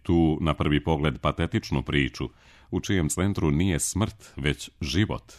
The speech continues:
i pitanje da li možemo da ugrabimo sve njegove momente, lepotu i uzvišenost.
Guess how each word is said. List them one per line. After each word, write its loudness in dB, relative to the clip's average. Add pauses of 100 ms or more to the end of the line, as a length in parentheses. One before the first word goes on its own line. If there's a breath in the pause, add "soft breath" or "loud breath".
(140)
i -2
pitanje 0 (180)
da -2
li 0
možemo 2
da 2
ugrabimo 2
sve -4
njegove -2
momente, -2 (120)
lepotu -2 (100)
i 2
uzvišenost. -4